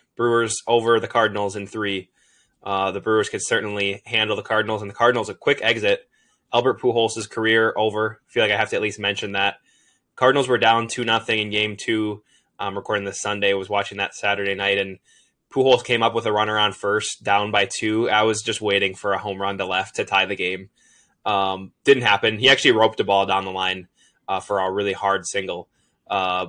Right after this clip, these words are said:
but Cardinals couldn't come back, and Phillies surprisingly took that one in two quick games. And, uh, quick note, o-, obviously,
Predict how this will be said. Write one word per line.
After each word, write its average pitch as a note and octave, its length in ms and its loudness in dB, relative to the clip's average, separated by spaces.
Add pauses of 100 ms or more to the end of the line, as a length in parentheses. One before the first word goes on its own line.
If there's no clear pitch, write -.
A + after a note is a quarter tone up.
(220)
but G2+ 220 0
Cardinals A#2 540 4 (140)
couldn't C3+ 180 4
come B2 160 0
back, G#2+ 340 2 (120)
and G#2 280 -4
Phillies C3 440 2 (180)
surprisingly C3+ 520 2
took A#2 140 -4
that G2+ 160 2
one G2+ 280 -2 (100)
in G#2 160 -10
two A2+ 180 -6
quick A2+ 220 -2
games. G#2 300 0
And, F#2+ 260 -6 (540)
uh, G2 160 -4
quick E3 240 0
note, G2+ 180 2
o-, G2 160 4
obviously, G2+ 560 -2